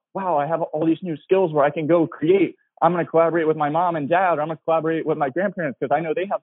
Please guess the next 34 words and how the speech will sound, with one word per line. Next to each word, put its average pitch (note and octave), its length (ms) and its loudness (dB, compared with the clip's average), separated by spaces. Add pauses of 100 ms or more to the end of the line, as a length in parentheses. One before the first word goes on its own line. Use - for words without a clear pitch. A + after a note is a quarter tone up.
skill D#3+ 180 -4
sets C#3+ 180 -8 (100)
too." C#3+ 380 0 (380)
And C#3 140 0
now, D#3+ 380 2
uh, C3+ 420 2
we're, C#3 180 0
we're, C#3 260 0 (200)
we're C3 140 -8
kind D#3 200 0
of C3 200 2 (200)
reinventing D#3+ 920 0
what D3 180 4
a B2+ 140 -4
family D#3 420 0
structure C#3+ 400 0
is D#3 360 0
now C3+ 140 0
that C#3 120 2
we C3+ 120 2
have C3+ 260 0
this B2+ 160 2 (360)
infinite, D#3 640 2 (300)
uh, C3 280 6
knowledge C#3 400 2
database D3 460 2
and C3 220 -4
everyone D#3 440 4
around D3 280 2
the C#3+ 80 2
world D#3 420 2 (260)
has C#3+ 200 2 (100)
a, B2+ 60 4
a B2 460 2